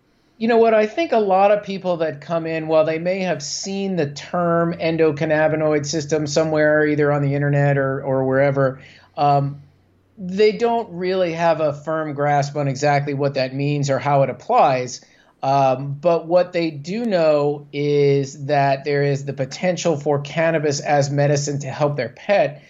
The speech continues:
And while many of them may not be concerned with the, with the specifics and the science of the why, uh, they certainly are concerned with what can I do to help my animal.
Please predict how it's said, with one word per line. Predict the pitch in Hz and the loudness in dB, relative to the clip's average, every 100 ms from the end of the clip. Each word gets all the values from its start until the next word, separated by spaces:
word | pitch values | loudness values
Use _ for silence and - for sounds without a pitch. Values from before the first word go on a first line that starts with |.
| _ _ _ | _ _ _
And | 147 151 | -4 2
while | 156 151 143 139 170 | 4 6 4 0 -6
many | 170 196 196 | -2 0 2
of | 180 | 0
them | 170 165 | 0 -2
may | 165 | -2
not | 165 156 | -2 -2
be | 151 147 | -4 -4
concerned | 147 143 170 160 151 | -4 -2 -2 -2 0
with | 143 | -2
the, | 143 139 135 143 | -2 -4 -4 -2
with | 143 | -2
the | 143 | -2
specifics | 131 - 143 196 175 143 156 | -4 -4 -2 -2 0 -2 -2
and | 139 | -2
the | |
science | - 180 180 160 143 | 0 2 2 0 -2
of | 139 | -4
the | 127 | -4
why, | 127 170 185 143 139 123 - _ _ - | -2 0 2 2 2 -2 -10 _ _ -4
uh, | 139 135 135 | 0 2 2
they | 131 147 | 0 -2
certainly | 143 214 214 185 175 | 0 2 2 2 2
are | 160 | 2
concerned | 143 147 143 160 151 143 | 0 -6 -6 -6 -4 -2
with | 143 139 - | 0 0 -4
what | 139 139 156 160 | -6 0 0 0
can | 151 147 | -4 -2
I | 135 | -2
do | 139 139 | -2 -2
to | |
help | 123 135 135 | -2 -2 -4
my | 131 120 | -4 -4
animal. | 123 117 - - | -4 -6 -10 -16